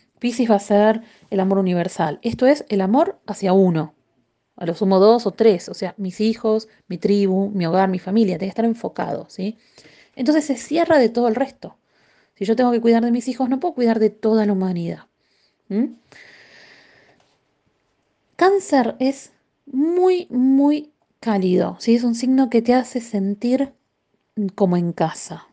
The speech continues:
porque esa es la función canceriana, sentirme cuidada, protegida. Es eso que sentimos cuando llegamos a casa y está calentito y, y sentimos el olor de la comida calentita, de mamá, de, de mi esposa, de mi esposo, ¿no? De,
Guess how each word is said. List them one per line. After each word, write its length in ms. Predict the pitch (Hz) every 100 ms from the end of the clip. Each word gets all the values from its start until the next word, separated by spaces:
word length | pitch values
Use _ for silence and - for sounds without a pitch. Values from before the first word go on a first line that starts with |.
| _ -
porque 240 | 208 -
esa 120 | 269
es 60 | 254
la 120 | 226
función 360 | 233 185 - 202
canceriana, 640 | 202 196 - 175 170 170
sentirme 600 | 180 214 208 262 262 262
cuidada, 520 | 233 196 190 196 190 185
protegida. 600 | 180 - - - 208 208
Es 140 | 202
eso 240 | 277 285 208
que 160 | 180 - - _
sentimos 440 | - 190 214 233
cuando 180 | 208 170
llegamos 440 | - 180 196 208
a 120 | 185 -
casa 720 | 190 196 185 - 196 190 190 _ - - _ -
y 40 | 214
está 180 | -
calentito 1080 | 220 202 185 180 202 196 185 180 180 190 185
y, 420 | 196 202 202 196 202
y 60 |
sentimos 480 | 196 196 220 220 208
el 100 | 185
olor 200 | 180 202
de 100 | 185
la 80 | 175
comida 480 | 175 185 202 190 185
calentita, 680 | 175 175 165 202 190 196
de 80 | 180
mamá, 540 | 170 175 190 190 185 180
de, 440 | 170 170 170 165 _ - - _
de 300 | 196 190 180
mi 140 | 180 175
esposa, 480 | - 196 196 - 175
de 60 |
mi 100 | 175
esposo, 600 | - - 190 180 - 175
¿no? 220 | 180 196
De, 240 | 190 170